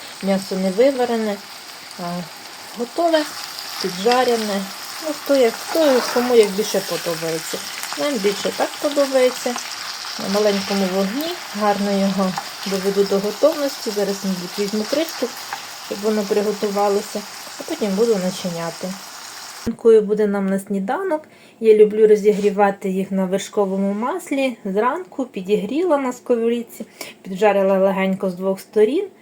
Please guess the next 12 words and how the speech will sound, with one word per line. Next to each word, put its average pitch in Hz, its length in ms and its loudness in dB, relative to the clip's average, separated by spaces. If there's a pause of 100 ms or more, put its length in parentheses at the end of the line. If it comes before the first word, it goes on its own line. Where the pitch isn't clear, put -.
(220)
Вони 196 240 0
виходять 190 520 -4
такі - 200 -12
трішки 175 420 -10
хрумкі, 269 720 0 (440)
дуже 196 260 -4
смачні. 180 560 -6 (500)
А 381 120 -6
це 277 200 -2
залишилося 190 640 -2
трошки, 190 560 -4 (180)
м, 190 280 -4